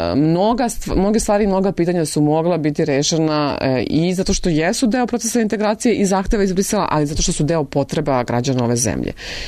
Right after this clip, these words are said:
E, i mislim da je to suštinski važno, da je velika većina, m, mi imamo možda drugačije tumačenje u Srbiji šta je nacionalni interes, ali,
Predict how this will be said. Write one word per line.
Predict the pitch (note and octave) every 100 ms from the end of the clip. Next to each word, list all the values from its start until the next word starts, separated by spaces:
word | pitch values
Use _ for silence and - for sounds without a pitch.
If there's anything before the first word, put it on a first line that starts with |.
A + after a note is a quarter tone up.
| - -
E, | C#3 B2+
i | E3
mislim | G3 F#3
da |
je | E3+
to | F#3+
suštinski | - D4+ D4 C4+ -
važno, | A#3 A3 A3+ B3 A#3 -
da | D#3+ E3 D#3+ D3 -
je | D#3 D#3
velika | D3+ A3 -
većina, | A3 G#3 - A3 G3 F3
m, | C#3+ - - - -
mi | D3+ E3+
imamo | E3+ E3
možda | D#3+ E3
drugačije | D#3 D#3+ D#3 G3
tumačenje | - E3 D3 F3 D#3+
u |
Srbiji | D3 D#3+ D3+ D3
šta | -
je | C#3+
nacionalni | C#3+ C#3+ E3 D3+ C#3+
interes, | F3 G3+ G3+
ali, | D#3 D3+